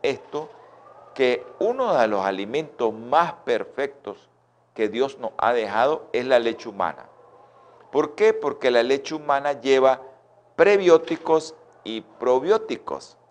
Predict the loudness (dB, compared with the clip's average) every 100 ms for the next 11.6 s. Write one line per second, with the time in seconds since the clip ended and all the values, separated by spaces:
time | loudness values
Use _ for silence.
0 | -4 -4 -2 0 0 2 -2 -4 -6 -6
1 | -6 -6 -2 2 2 0 -8 -6 -6 -4
2 | -6 -8 -6 -2 -2 -4 -14 _ _ _
3 | _ _ _ _ _ -2 0 0 -4 -18
4 | -2 4 6 6 4 2 0 -6 -14 -14
5 | -14 -20 _ _ _ _ _ 8 8 8
6 | 6 6 2 -2 -6 -10 -12 _ -8 -6
7 | -2 -2 -2 -2 -2 -2 -2 -2 -6 -8
8 | -16 -8 -6 -4 -6 -6 -10 -2 0 0
9 | -6 -6 -2 -2 -2 -4 0 0 0 -6
10 | -12 -12 -12 -12 -8 -8 -8 -6 -6 -6
11 | -10 -8 -6 -4 -6